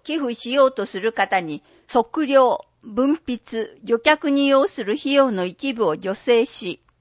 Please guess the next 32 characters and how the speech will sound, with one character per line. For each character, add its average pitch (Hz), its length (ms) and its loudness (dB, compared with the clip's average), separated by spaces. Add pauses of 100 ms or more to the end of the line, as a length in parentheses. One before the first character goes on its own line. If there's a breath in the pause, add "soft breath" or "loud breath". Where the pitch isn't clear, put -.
(120)
そ 269 180 -2
の 294 140 2
用 285 240 0
地 185 240 -6
を 120 160 -2 (120)
整 320 260 -4
備 226 120 -6
す 202 180 -6
る 233 120 -4
も 208 120 -2
の 202 160 -4
で、 165 240 -4 (600 soft breath)
令 285 240 0
和 240 140 4
七 - 260 -8
年 262 280 -2
度 170 120 0
は 120 260 0
申 285 300 -2
請 269 260 4
受 254 220 -4
付 262 280 -2
開 262 280 4
始 247 160 -8
日 196 160 -6
に 160 260 -8
予 196 140 -4
算 285 280 2
額 - 240 0
に 147 160 -8
達 - 240 -4
し、 - 300 -14